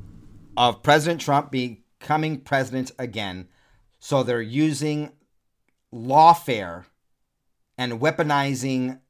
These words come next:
government to interfere in our process in twenty twenty-four.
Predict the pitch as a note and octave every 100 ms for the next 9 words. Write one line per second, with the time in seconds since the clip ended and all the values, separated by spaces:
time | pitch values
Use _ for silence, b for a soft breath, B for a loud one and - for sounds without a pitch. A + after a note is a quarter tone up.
0 | G#2+ G2+ D3 D3 B2+ G#2 G2 - _ _
1 | _ _ _ _ _ _ _ _ _ -
2 | D3+ - _ - F3 D#3+ C#3+ E3+ F3 C3
3 | F2+ - _ _ _ _ _ _ _ _
4 | _ _ - E3+ F3 D#3 D#3 D3 C#3+ D#3+
5 | D#3+ - A#2+ A#2 C#3 A#2+ - C3+ C3+ C3
6 | C3 B2 B2+ - A#2 F2+ C2+